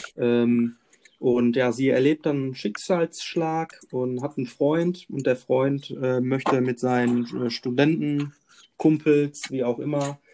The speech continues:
ähm, nach Schweden fahren. Also die leben selber in Amerika, die möchten nach Schweden fahren, weil ein Austauschstudent dabei ist. Der hat gesagt, so, wir müssen da im Sommer hin. Äh, in meinem Dorf findet so ein Fest statt. Und, ähm, ja, da das Mädel ja so einen Schicksalsschlag,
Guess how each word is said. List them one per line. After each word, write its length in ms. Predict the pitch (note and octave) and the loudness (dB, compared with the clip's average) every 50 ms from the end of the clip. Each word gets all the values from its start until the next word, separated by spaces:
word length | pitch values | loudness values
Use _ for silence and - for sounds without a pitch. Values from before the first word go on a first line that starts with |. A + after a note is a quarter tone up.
| _ _ - - - | _ _ -16 -10 -4
ähm, 400 | C3+ B2+ B2+ B2 B2 B2 A#2+ B2 | -2 -2 0 0 -2 -2 -2 -4
nach 160 | B2 A#2 A#2 | -4 -6 -4
Schweden 380 | - - D#3 F#3 G3+ G3+ G3+ - | 0 2 4 4 4 2 0 -4
fahren. 360 | - F#3+ F#3 F3+ F3+ F3+ D3+ | -2 -2 0 0 0 -2 -2
Also 200 | B2+ A#2+ - - | -4 -6 -8 -8
die 100 | C3 B2+ | -6 -2
leben 240 | B2+ B2 B2+ B2 A#2+ | 0 0 0 0 0
selber 260 | B2+ B2 B2 B2 A#2+ | 0 0 0 0 0
in 80 | A#2 | 0
Amerika, 500 | A#2+ A#2 A#2+ C3+ D3 D3+ D3 - D#3 C#3+ | -2 -2 -2 -2 -2 -4 -4 -4 -4 -2
die 100 | C3+ B2 | -2 0
möchten 260 | A#2+ A#2+ A#2+ - - B2 | -2 -2 -4 -6 -8 -8
nach 100 | A#2+ A#2+ | -8 -6
Schweden 320 | - - C#3 C#3+ D3+ D3+ | -4 -2 -2 -2 -2 -2
fahren, 240 | D3+ - D3 C#3+ C#3 B2+ | -4 -4 -4 -4 -4 -4
weil 120 | B2 A#2+ | -4 -4
ein 280 | - B2 A#2+ B2 B2+ B2 _ _ _ - - _ _ - | -4 -6 -10 -12 -12 -16 _ _ _ -20 -20 _ _ -4
Austauschstudent 920 | C3 C3 C#3 C#3 - - D3+ C#3+ C#3+ C#3+ C#3 - - C#3 C3 C3 C3+ C3+ - | -2 -2 -2 -2 -4 -4 -2 0 0 0 -2 -2 -4 -2 0 0 0 2 2
dabei 360 | C3 B2 A#2+ B2 B2+ C3 C3 | 0 0 0 0 0 0 0
ist. 140 | B2+ - - | -2 0 -2
Der 80 | A#2+ | -4
hat 80 | A#2 - | -2 -2
gesagt, 340 | - A#2+ A#2+ B2 A#2 A#2 - | -6 -4 -4 -4 -6 -6 -6
so, 280 | - B2+ B2 B2 A#2+ A#2+ | -4 -2 -2 -2 -2 -2
wir 60 | B2 | -2
müssen 220 | C3 D3 D3 - C#3 | 0 0 0 0 0
da 100 | C3 B2+ | 2 2
im 100 | B2+ B2+ | 0 0
Sommer 240 | B2 B2 A#2+ A#2+ A#2 | 0 0 0 0 0
hin. 300 | B2 D#3 E3+ F3+ F3+ - _ _ _ _ _ _ _ _ - | 2 2 2 2 0 -2 _ _ _ _ _ _ _ _ -2
Äh, 220 | C3+ C3 C3 C3 | 0 0 0 0
in 60 | B2+ | 2
meinem 260 | B2+ C3 C3 C3 B2+ B2 | 2 2 4 2 2 2
Dorf 240 | C3+ C3 C#3 C3+ | 2 2 2 2
findet 260 | - - C#3+ C3 B2 - | 0 -2 0 0 0 -2
so 100 | - B2+ | -2 -4
ein 80 | A#2 | -2
Fest 400 | A#2 - E3 E3+ - - - - - | 0 0 0 0 0 -8 -12 -16 -16
statt. 460 | - - - - G#3 A#3 - - _ _ _ _ _ _ _ _ _ _ - - - | -16 -10 -4 -4 -4 -4 -4 -10 _ _ _ _ _ _ _ _ _ _ -20 -10 -4
Und, 480 | C#3+ C#3 C3 C3 C3 C3+ C3+ C3 - | -2 0 0 0 0 -2 -4 -4 -4
ähm, 400 | B2+ A#2+ B2 B2 B2 B2 B2 A#2+ | -2 0 2 2 2 2 0 -2
ja, 180 | A#2+ B2+ B2+ A#2+ | -2 -2 -2 -2
da 140 | A#2+ C3 B2 | -2 -2 -2
das 180 | B2+ A#2+ - | -2 -2 -2
Mädel 560 | C3+ C3+ C3+ D3+ D#3 D#3 D3+ D3+ D3+ D3+ C#3+ C#3 | -2 0 2 2 4 4 4 4 4 4 2 0
ja 140 | C3+ C3+ | -2 -4
so 80 | B2+ B2+ | -4 -4
einen 100 | B2+ A#2 | -4 -6
Schicksalsschlag, 1080 | - - F3 E3+ - - D#3+ D3 C#3+ C#3+ - - - D3 C#3+ C#3 C#3+ C#3+ - - _ | -4 -6 -8 -8 -6 -8 -6 -6 -8 -8 -10 -8 -4 -4 -2 -2 -4 -4 -8 -12 _